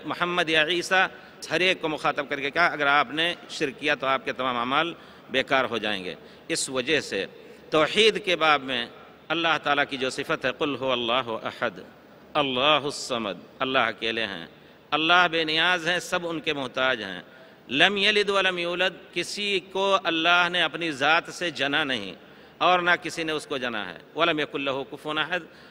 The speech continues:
ज़ात और सिफात में कोई उस जैसा नहीं है। ये सिफत है अल्लाह ताला की। इसीलिए जो चीज़ अल्लाह ताला ने ख़ास कर रखा है अपने लिए,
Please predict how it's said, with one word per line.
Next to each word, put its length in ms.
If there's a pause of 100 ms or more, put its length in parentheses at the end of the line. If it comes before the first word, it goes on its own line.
(300)
ज़ात 420
और 220
सिफात 480
में 180
कोई 320 (120)
उस 220
जैसा 360 (240)
नहीं 280
है। 160 (160)
ये 180
सिफत 360
है 60
अल्लाह 300
ताला 280
की। 280 (580)
इसीलिए 560 (640)
जो 240
चीज़ 260
अल्लाह 240
ताला 260
ने 120
ख़ास 340
कर 160
रखा 320
है 280 (120)
अपने 300
लिए, 300